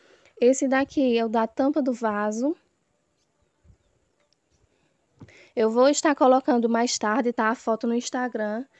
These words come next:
dele já no banheiro. Então, se você não segue ainda, siga lá, Josiane Crochê, tá? Pra que vocês consigam estar vendo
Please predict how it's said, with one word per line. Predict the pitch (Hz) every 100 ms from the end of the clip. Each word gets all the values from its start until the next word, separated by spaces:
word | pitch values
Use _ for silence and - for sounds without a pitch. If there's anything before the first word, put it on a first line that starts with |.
| _ _ _ -
dele | 208 220 226
já | 220 233 247
no | 269
banheiro. | 254 254 226 208 208
Então, | 214 220 226
se | 254
você | 226 - 247
não | 269 339
segue | 339 - 233 220 214 208 247 - - - - _ _
ainda, | 220 240 254 233 220 220 233 269 _ _ _ _ _ _
siga | - - 247 269
lá, | 262 214
Josiane | 208 220 214 220 220 226
Crochê, | - 247 - 202
tá? | - 214 233 349 - - _ _ _ - _ _ _ _ _ _ _
Pra | - 220
que | 226
vocês | 240 254 247
consigam | 269 254 247 247
estar | - 247
vendo | 226 233